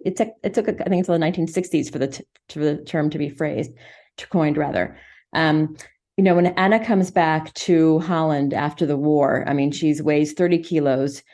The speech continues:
She's been through Bergen-Belsen, where, where she had this remarkable reunion with Anna Frank. Um, and, um, you know, she's almost died. And, uh, she, like other survivors, come back to Holland, and nobody wants to hear their story.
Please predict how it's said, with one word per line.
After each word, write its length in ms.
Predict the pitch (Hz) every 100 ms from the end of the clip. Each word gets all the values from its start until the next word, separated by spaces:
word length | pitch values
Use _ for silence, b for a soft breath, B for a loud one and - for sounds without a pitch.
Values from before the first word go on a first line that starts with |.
| b b
She's 300 | - 160 151
been 240 | 147 165 165
through 240 | 170 160
Bergen-Belsen, 920 | 160 143 147 147 143 143 151 147 151 -
where, 100 | 147
where 160 | 151
she 120 | 143
had 140 | 156 -
this 140 | 147
remarkable 440 | 151 135 135 147 139
reunion 600 | 143 139 123 135 139 - _ _ _ _ _ _ 202
with 160 | 185
Anna 240 | - 147 -
Frank. 420 | - 143 147 - 160
Um, 340 | 156 151 151 B B B B -
and, 440 | 165 156 156 151 -
um, 500 | 156 151 147 147 -
you 80 | 175
know, 100 | 151
she's 180 | 156 180
almost 300 | 175 190 -
died. 480 | 139 143 127 143 - b b -
And, 640 | 160 156 151 151 147 143 -
uh, 560 | 160 151 151 151 147 156
she, 440 | - 190 185 175
like 260 | 165 160 160
other 220 | 170 175
survivors, 520 | 175 175 156 147 147 -
come 180 | 165
back 300 | 147 147 151 -
to 100 | 160
Holland, 340 | 151 147 147
and 100 | 165
nobody 240 | 185 214
wants 220 | 233 208 208
to 80 | 202
hear 120 | 196
their 140 | 185
story. 520 | 180 190 175 151 -